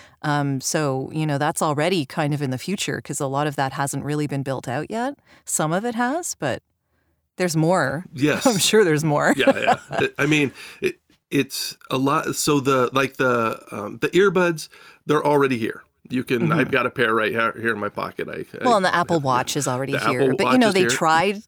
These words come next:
Speaker 1: they tried Google Glass, and I'm not sure that really took. <laughs>
Speaker 2: So the Google, the, the thing with the Google Glass, it actually,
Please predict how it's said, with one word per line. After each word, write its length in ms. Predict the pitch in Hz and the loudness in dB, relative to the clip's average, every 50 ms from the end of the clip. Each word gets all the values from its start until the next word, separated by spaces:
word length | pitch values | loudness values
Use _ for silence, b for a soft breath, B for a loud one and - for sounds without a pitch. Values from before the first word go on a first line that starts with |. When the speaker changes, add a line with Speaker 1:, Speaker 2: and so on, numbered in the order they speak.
| _ _ - | _ _ -2
Speaker 1:
they 100 | 185 175 | 0 0
tried 380 | - - 202 180 175 202 214 214 | 0 0 0 0 0 0 0 0
Google 320 | 233 226 214 - 226 220 | 0 0 2 2 0 0
Glass, 540 | - 208 202 190 202 214 220 226 - - - - | 0 0 0 2 2 2 0 -2 -2 -4 -4 -4
and 120 | 180 170 175 | -2 0 0
I'm 160 | 185 196 208 | 0 0 2
not 220 | 233 254 294 294 | 2 0 0 0
sure 200 | - - 294 285 | 0 0 0 2
that 160 | 269 254 - - | 2 2 0 0
really 240 | 220 226 226 202 - | -2 -2 -2 -2 -4
took. 460 | - - 208 190 143 - - - - - 240 - - | -6 -6 -2 -2 -2 -2 -4 -6 -8 -8 -10 0 0
<laughs> 460 | 262 - - - - - - - - | 0 0 0 -2 -6 -6 -6 -8 -4
Speaker 2:
So 160 | - - 180 170 | 0 2 4 4
the 100 | 185 175 | 4 4
Google, 360 | - 254 294 294 427 254 - | 4 2 2 4 2 2 2
the, 320 | - 139 - 165 147 143 - - 151 - _ - | -2 -2 -2 -2 -2 -2 -6 -8 -16 -18 _ -4
the 100 | 156 151 | -4 -4
thing 380 | - - _ 262 285 302 302 | -4 -2 _ 0 0 2 2
with 160 | 320 392 - - | 2 0 2 2
the 100 | 185 156 | -2 -2
Google 420 | 123 117 180 202 185 180 170 143 | 0 2 2 2 4 4 2 2
Glass, 420 | 123 135 147 139 120 107 - - | 2 0 0 0 0 -2 -2 -2
it 80 | 147 147 | 0 2
actually, 500 | 180 220 269 - - - 262 226 170 | 2 0 0 -2 -2 -2 0 0 0